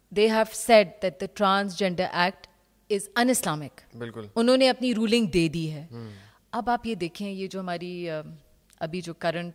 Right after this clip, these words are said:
Speaker 1: सेटअप है, वो हमारी रिप्रेजेंटेशन तो नहीं है ना पाकिस्तान की।
Speaker 2: बिल्कुल नहीं।
Speaker 1: उन्होंने ये पास कर दिया है at the moment कि without taking the Sharia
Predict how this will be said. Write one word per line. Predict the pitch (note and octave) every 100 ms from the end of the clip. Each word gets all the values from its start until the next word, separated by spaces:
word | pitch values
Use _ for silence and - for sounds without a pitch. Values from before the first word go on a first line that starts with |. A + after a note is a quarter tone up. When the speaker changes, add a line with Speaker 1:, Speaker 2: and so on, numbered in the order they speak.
| -
Speaker 1:
सेटअप | - - - F3 G3 F#3
है, | D#3+ E3 -
वो | A3
हमारी | A3+ G#3+ G#3 A3+
रिप्रेजेंटेशन | G3+ A3 G3+ G#3 G#3 G3 A#3+
तो | A3
नहीं | G3+ F#3
है | D#3+
ना | D3+ E3+ E3+ E3
पाकिस्तान | E3 F3 E3+ D3
की। | D#3 -
Speaker 2:
बिल्कुल | A2 G#2+
नहीं। | - G3+ -
Speaker 1:
उन्होंने | A#3 C4 C4
ये | B3+
पास | G3+ F#3+ -
कर | F3
दिया | E3 F3
है | F#3+ - A3+
at | G#3+
the | G3
moment | D#3 D3+ -
कि | - G3
without | E3+ G3+ G#3 A3 - - - -
taking | G#3 G#3+ G3+
the | G3
Sharia | G3+ F#3 F#3